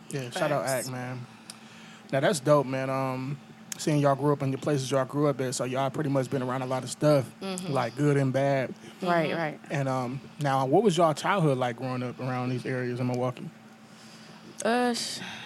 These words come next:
Speaker 3: shit, that shit was lit. Like, we used to be turned up. Like, we, we had a lot, like, shit was different. Like,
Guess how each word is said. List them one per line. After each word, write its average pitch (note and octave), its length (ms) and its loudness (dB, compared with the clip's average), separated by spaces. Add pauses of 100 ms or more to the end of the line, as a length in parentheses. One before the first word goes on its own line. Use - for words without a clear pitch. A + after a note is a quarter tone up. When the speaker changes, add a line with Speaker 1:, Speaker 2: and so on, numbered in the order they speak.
(200)
Speaker 3:
shit, G#3+ 320 -2
that B3+ 160 6
shit C#4+ 180 6
was G3+ 180 6
lit. G#3 360 4
Like, F3 320 4 (520)
we G3 120 0
used A3+ 180 0
to G#3 60 0
be G3+ 160 0
turned G#3+ 340 2
up. F#3 200 6
Like, E3 180 4
we, G#3+ 120 0
we A3 260 0
had G#3+ 180 4
a F#3 60 6
lot, G3 200 4
like, F#3+ 240 2 (240)
shit D4 260 4
was G#3 160 6
different. G#3 440 4
Like, F3 220 4